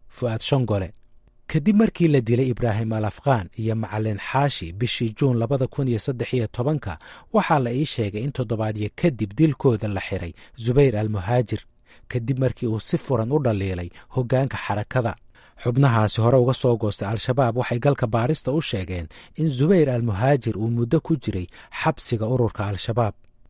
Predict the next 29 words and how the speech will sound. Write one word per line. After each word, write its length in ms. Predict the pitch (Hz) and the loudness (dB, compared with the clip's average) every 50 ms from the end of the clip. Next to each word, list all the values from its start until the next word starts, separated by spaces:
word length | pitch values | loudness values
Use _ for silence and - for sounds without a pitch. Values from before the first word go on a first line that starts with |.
| _ - | _ -6
Ugu 180 | 127 110 120 117 | -2 0 0 0
dambaynna 540 | 104 113 107 104 101 123 135 139 131 120 107 | 0 0 0 2 4 4 6 6 6 4 2
dabayaaqadii 640 | - 110 107 110 110 107 104 - - 135 127 131 | 2 2 2 2 2 2 0 2 0 2 2 2
sanadkii 440 | - - 151 143 135 117 - - 127 113 | 2 2 2 2 2 0 0 0 0 0
hore 200 | 110 107 107 104 120 | 0 0 0 0 0
u 100 | 151 147 | 0 0
suura 300 | - - 120 123 143 143 | 0 0 0 2 2 2
gashay 400 | 113 113 - - - 95 92 87 - - - - - | 0 -2 -4 -2 -4 -4 -6 -6 -10 -16 -20 -8 -2
inuu 220 | 151 139 131 117 | 0 2 2 2
ka 120 | - - 143 | 0 0 -2
soo 200 | - - 131 123 | 0 2 0 2
goosto 300 | - 104 101 98 - - | 2 -2 -4 -4 -4 -6
xarakada. 540 | - - 113 110 110 - - 127 117 107 - - _ - - _ - _ - | -4 -4 -2 -2 -2 -2 0 0 0 0 -2 -6 _ -20 -20 _ -20 _ 2
Cumar 260 | 156 175 185 180 175 160 | 4 6 6 6 6 4
Maxamed 380 | 151 - - 165 151 143 131 123 | -2 -2 0 0 2 2 2 2
Abu 180 | 120 110 120 - | 0 0 0 -2
Ayaan 420 | 113 117 120 131 139 110 95 90 101 | 0 0 2 2 2 0 0 -2 -2
waxa 240 | 117 117 - 117 113 | -2 -2 0 2 2
uu 100 | 104 107 | 2 2
Al-Shabaab 500 | 113 113 - - 127 123 139 120 - - | 0 -2 -2 -2 -2 0 0 0 0 0
ka 120 | - 156 | 0 0
baxay 300 | 127 107 - - 92 85 - - - - | 0 0 -4 -6 -6 -10 -10 -14 -20 -16
sanadkii 520 | - - - 160 160 147 127 - - - 120 | -12 0 0 2 2 2 0 -2 0 -2 0
labada 320 | 113 117 117 135 117 110 | 0 2 2 2 0 0
kun 200 | - - 127 117 | 0 0 -2 0
iyo 100 | 107 101 | 0 0
saddex 340 | - - 120 104 104 - - | 0 -2 -4 -4 -4 -4 -4
iyo 80 | 113 104 | -4 -4
tobanka. 420 | - 110 104 120 120 - - | -2 -2 -2 -2 -2 -2 -4